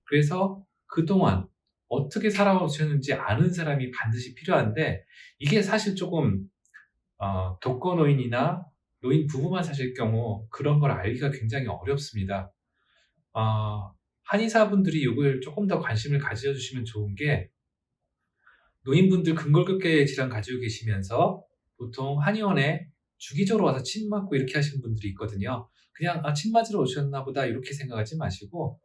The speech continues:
혹시나, 어, 우울하진 않은지, 배우자가 있어도 우울하실 수는 있거든요. 이렇게 가까운 친구가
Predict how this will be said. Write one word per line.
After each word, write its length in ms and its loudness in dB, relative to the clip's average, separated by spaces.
혹시나, 580 0
어, 420 -6
우울하진 440 2
않은지, 500 -2
배우자가 380 6
있어도 280 2
우울하실 500 0
수는 260 -2
있거든요. 600 -2
이렇게 420 -4
가까운 500 -4
친구가 680 0